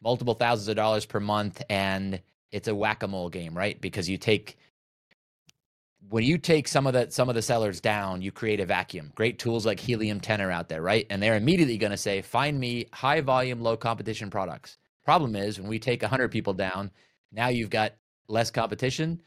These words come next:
high volume, people going, "Great." You're gonna get people going in there, go to Alibaba, take the thing and go sell it. So that's, that's the problem. That's why it's a typically six or twelve month agreement.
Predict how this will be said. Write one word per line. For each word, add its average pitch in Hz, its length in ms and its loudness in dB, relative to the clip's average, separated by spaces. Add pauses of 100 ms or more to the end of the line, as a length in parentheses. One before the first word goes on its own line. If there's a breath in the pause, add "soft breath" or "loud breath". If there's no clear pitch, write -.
(260 soft breath)
high 113 280 2
volume, 147 500 2
people 110 280 -4
going, 107 240 -2
"Great." 170 360 2
You're 104 140 -6
gonna 104 160 -6
get 98 200 -4
people 104 220 -2
going 101 280 2
in 104 100 -2
there, 101 180 0
go 95 160 2
to 92 140 -2
Alibaba, 98 540 2
take - 240 -4
the 98 80 -10
thing 101 280 -2
and 90 140 -6
go 92 140 -4
sell 87 260 -4
it. - 100 -14
So 110 120 -2
that's, 104 160 0
that's - 240 -2
the - 80 -8
problem. 85 320 -2
That's 104 200 -2
why 104 180 4
it's 98 200 -2
a 87 180 -2
typically 151 600 2 (260 loud breath)
six - 340 0
or 147 60 0
twelve 135 240 4
month 143 180 0
agreement. 107 400 -2